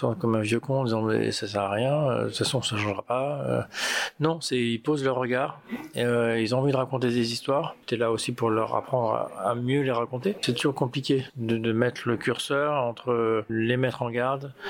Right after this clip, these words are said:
et en même temps leur laisser le loisir de se, de se planter de manière, euh, saine et, et pas, pas dangereuse,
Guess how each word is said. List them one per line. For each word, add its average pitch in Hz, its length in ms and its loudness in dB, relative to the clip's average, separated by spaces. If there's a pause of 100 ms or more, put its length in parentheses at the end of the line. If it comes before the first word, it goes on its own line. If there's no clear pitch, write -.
(200)
et 120 80 0
en 117 60 2
même 113 140 -2
temps 139 320 0 (880)
leur 123 240 0
laisser 131 380 2
le 127 140 2
loisir 139 380 2
de 127 80 -6
se, 110 100 -8 (100)
de 123 140 2
se - 80 -2
planter 143 480 0 (520)
de 104 60 -2
manière, 101 300 2
euh, 98 200 0
saine 139 420 0 (540)
et, 113 420 2
et 113 40 0
pas, 117 400 -2 (300)
pas 113 100 -4
dangereuse, 131 460 0